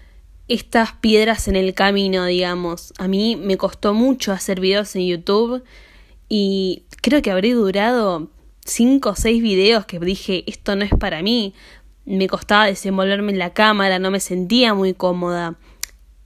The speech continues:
Y es, es entendible porque era un miedo que yo tenía al principio,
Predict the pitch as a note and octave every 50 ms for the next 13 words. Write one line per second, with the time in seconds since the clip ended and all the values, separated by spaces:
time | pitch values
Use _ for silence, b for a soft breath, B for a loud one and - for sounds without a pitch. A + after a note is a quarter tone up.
0 | _ - - _ _ - A3+ A3 - - - - D#4 E4 - F#4 C#4 A#3 G3+ G3+
1 | G#3 B3+ D#4 D#4+ C4+ A3 F#3+ F#3 F3 F3+ F3+ F#3 - A#3+ C4+ C#4 B3+ A3+ G3+ G#3
2 | A3 C4 - - F#3+ F#3 - - A3+ G3+ - F#3+ F#3+ A3+ C#4 C#4+ A#3+ G3+ F#3 F#3
3 | F#3 F3+ F3+ F3 - - F3+ F3 E3+ F3+ E3+ E3 D#3+ E3+